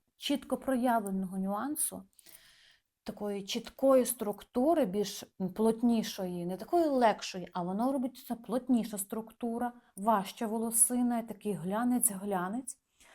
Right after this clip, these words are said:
ви можете на сухе вимите волосся після процедури. Я це роблю в себе в салоні після процедури реконструкції Чоліла Мадре.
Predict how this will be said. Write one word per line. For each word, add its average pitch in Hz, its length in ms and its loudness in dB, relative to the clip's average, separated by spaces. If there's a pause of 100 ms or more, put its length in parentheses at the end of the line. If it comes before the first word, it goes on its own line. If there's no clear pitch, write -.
(300)
ви 226 80 -4
можете 226 280 -2
на 226 180 -4
сухе 185 520 -6
вимите 233 460 -10
волосся 180 640 -8 (120)
після 269 380 -4
процедури. 180 760 -6 (120)
Я 330 200 -10
це - 180 -4
роблю 185 320 -2
в 247 60 -8
себе 220 240 -8
в 196 40 -10
салоні 247 420 -4
після 208 260 -8
процедури 220 520 -12
реконструкції 220 840 -8
Чоліла 202 360 -10
Мадре. 170 420 -12